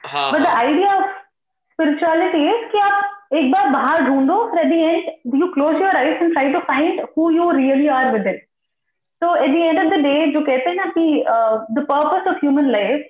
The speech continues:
Speaker 2: is to get back to the source, get back to the place where we have really come from. It's a very, again, spiritual concept, but it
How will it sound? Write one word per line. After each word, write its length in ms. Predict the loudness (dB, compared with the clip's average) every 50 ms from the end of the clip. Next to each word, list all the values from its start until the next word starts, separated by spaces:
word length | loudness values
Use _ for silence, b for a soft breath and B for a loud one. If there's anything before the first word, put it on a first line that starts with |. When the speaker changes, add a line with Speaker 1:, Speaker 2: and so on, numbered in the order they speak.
| -6
Speaker 2:
is 40 | -6 -4 -4
to 80 | -2 -2 -2
get 140 | -2 0 0
back 200 | 0 0 0 0 0
to 60 | -2 -2
the 60 | -4 -4 -4
source, 240 | -4 -2 -2 -4 -8 -14 _ _ _ _ _ _ _ _ _ _ _ _ _ _ _ _ _ _ -4 -2
get 160 | -2 0 0 0
back 160 | 0 0 0 0 0
to 80 | 0 0 0 -2
the 80 | -2 0
place 260 | 0 0 0 0 0 0
where 160 | 0 0 0
we 60 | 0 0
have 100 | -2 -2 -2
really 240 | 0 0 0 0 0 -2 -2
come 160 | -4 -4 -4 -8
from. 140 | -8 -10 -10 -12 -18 -16
It's 140 | -12 -6 -4
a 40 | -2 0
very, 160 | 0 0 0 -2 -2 0
again, 260 | 0 0 0 0 -2 -2
spiritual 400 | -2 -2 -2 -2 0 0 -2 0
concept, 500 | 0 -2 -2 -2 -2 -2 -4 -4 -6 -8 -16 _ _ _ _ _ -6
but 120 | -4 -2 0
it 80 | 0